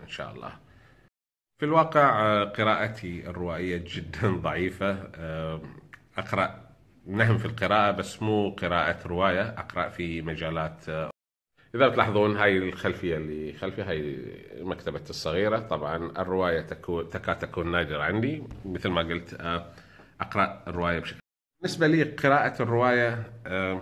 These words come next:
ليس بالضرورة أن تنتج روائي. آه، فاللي يحب، آه، يكون روائي، ما راح يكون روائي بمجرد قراءة له. لأن مخزون الروائي عادة يتكون من أمرين، من القراءة والخبرة في الحياة. بس مو القراءة الروائية،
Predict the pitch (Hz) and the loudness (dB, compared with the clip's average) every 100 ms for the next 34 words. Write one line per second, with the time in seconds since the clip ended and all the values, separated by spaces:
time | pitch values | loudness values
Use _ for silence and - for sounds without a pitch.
0 | - 113 135 123 101 95 98 87 82 80 | -4 0 2 0 0 0 0 0 -2 -6
1 | 82 80 76 76 73 - - - _ _ | -10 -10 -10 -10 -10 -10 -14 -18 _ _
2 | _ _ _ _ _ 73 76 73 73 - | _ _ _ _ _ -10 -8 -8 -10 -16
3 | - - 87 87 - 113 - 82 80 80 | -18 -6 -2 -2 -2 -4 -4 -2 -2 -2
4 | 80 - 90 90 104 87 104 120 - - | -4 -6 -4 2 4 4 2 -2 -10 -18
5 | - - - _ - - - 110 104 110 | -20 -20 -20 _ -20 -20 -12 -2 4 6
6 | 107 107 101 92 90 82 85 87 82 78 | 6 4 -2 0 2 0 0 0 -2 -2
7 | 78 76 76 78 - _ _ _ - 113 | -2 -2 -2 -6 -8 _ _ _ -2 4
8 | 139 143 110 110 156 110 90 87 82 87 | 6 6 4 4 4 4 4 2 4 4
9 | 98 92 95 90 90 87 107 95 90 87 | 2 2 0 0 -2 -4 0 0 0 0
10 | 95 98 85 78 76 - - _ _ _ | 0 2 2 0 -8 -16 -20 _ _ _
11 | _ - 87 87 90 82 98 90 80 98 | _ -8 -6 -4 -6 -4 -2 0 0 0
12 | 107 - _ - 80 - 73 71 - - | -4 -12 _ -12 -12 -8 -10 -10 -12 -12
13 | - - - - - 143 147 127 117 107 | -10 -10 -10 -12 -2 -2 0 2 2 2
14 | 98 85 90 85 87 | 0 0 -2 -4 -8